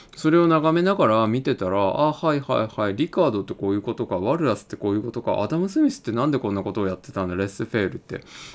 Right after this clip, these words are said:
な、要するに王権真珠説で王様とかがむちゃくちゃやるから、まあ、だから、あの、自由経済じゃないんだよねっていう。で、そこの部分でアダム・スミスが自由経済で、レッセフェールで言い出して、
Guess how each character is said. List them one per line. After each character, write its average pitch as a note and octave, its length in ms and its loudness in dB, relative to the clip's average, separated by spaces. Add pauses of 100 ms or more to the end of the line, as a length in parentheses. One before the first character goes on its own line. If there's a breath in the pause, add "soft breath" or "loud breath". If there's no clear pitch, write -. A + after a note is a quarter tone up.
(140 loud breath)
な、 F#3 120 4
要 F3+ 160 4
す A#3 80 -4
る F#3+ 120 4
に B2 80 2
王 C#3+ 120 4
権 F3+ 220 2
真 F#3 260 2
珠 G3 120 -2
説 B2+ 340 -2
で G#2 240 2
王 G#2 220 -2
様 F3 240 0
と D#3+ 100 -4
か F2 120 -10
が G2+ 280 0
む F#2 120 -4
ち - 80 -6
ゃ F#2 40 -2
く - 60 -20
ち - 120 -4
ゃ B2+ 40 2
や C3 80 0
る C#3+ 80 -4
か F#2+ 140 -4
ら、 F#2+ 280 0 (400 loud breath)
ま D#3+ 140 0
あ、 D#3+ 40 2
だ F3+ 120 2
か F3+ 100 4
ら、 A#2+ 160 6
あ G#2 60 4
の、 G2+ 180 2
自 A2 220 0
由 G3 240 2
経 C#4 280 4
済 A#2 200 4
じ - 80 -6
ゃ F2 60 -4
な G2+ 140 0
い D3 60 2
ん C3+ 60 2
だ G2 100 -2
よ F#2+ 60 -8
ね F#2+ 100 -2
っ - 40 -4
て - 140 -12
い - 40 -6
う。 - 100 -8 (180 loud breath)
で、 E3 80 -2
そ G3+ 140 -2
こ A#3+ 100 0
の B3+ 100 0
部 D4+ 160 4
分 A3 100 4
で C#3+ 80 4
ア A2 120 6
ダ B2+ 100 2
ム・ C3+ 120 2
ス C#3 100 -4
ミ D3+ 100 4
ス C#3 100 -4
が G2+ 80 2
自 G2+ 160 -4
由 A#2 160 2
経 A#2 200 0
済 F#2 220 -4
で、 A2+ 300 2
レ G2 140 2
ッ - 20 -2
セ G2+ 160 -8
フ G2 120 -6
ェ G2 100 2
ー - 20 0
ル F2 120 -6
で G2+ 160 0
言 F#2 180 0
い - 0 -
出 F#2 160 0
し - 100 -16
て、 F#2+ 300 -2